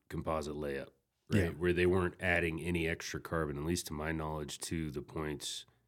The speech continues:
Speaker 1: and then it started breaking.
Speaker 2: Yeah, and obviously they've changed that, you know, since then, and technology's come a long way. And, and I, uh, oh, I, I started to look at, when we were looking at carbon, we were, w-, spaceship or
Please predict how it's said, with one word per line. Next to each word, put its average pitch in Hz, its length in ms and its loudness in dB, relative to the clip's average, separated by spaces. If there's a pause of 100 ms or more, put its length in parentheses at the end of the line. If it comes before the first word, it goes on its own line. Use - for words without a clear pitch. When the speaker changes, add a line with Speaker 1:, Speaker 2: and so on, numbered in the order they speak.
Speaker 1:
and 82 120 -2
then 80 100 0
it 73 100 -2
started 73 380 -2
breaking. 80 380 -2 (260)
Speaker 2:
Yeah, 90 300 2 (120)
and 123 180 12
obviously 110 420 8
they've 98 180 8
changed 101 380 8
that, 92 260 8 (640)
you 123 80 12
know, 87 80 8
since 107 380 8
then, 95 180 8
and 92 120 4
technology's 95 720 6
come 95 240 4
a 92 40 6
long 90 320 8
way. 92 320 8
And, 92 140 6
and 104 180 8
I, 131 240 12
uh, 87 300 6 (1200)
oh, 117 400 12
I, 110 160 10
I 110 80 6
started 139 280 12
to 104 60 10
look 117 200 12
at, 104 160 12 (640)
when 113 220 8
we 104 80 10
were 104 60 12
looking 113 220 8
at 95 80 2
carbon, 113 320 10
we 101 60 8
were, 98 200 4
w-, 98 340 -4 (120)
spaceship 104 600 6
or 95 160 6